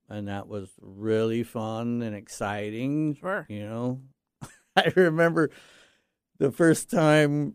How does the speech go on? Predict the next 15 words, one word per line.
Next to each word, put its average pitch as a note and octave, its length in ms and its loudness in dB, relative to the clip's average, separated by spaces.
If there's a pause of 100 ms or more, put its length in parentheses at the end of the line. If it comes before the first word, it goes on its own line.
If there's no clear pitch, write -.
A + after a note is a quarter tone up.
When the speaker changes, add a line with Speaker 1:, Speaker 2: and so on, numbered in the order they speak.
Speaker 1:
the B2+ 160 0
tour D#3+ 380 2
bus F#2 240 -2
showed F#2 500 -8
up. F2+ 240 -10 (400)
It's - 160 -20
like, - 140 -20 (100)
"Oh, F#3+ 240 -2
we F3+ 160 2
get F#3+ 160 2
a E3 80 -8
tour G#3+ 380 0
bus." D#3 500 -6 (360)
And C#3 160 0
I, C#3 260 2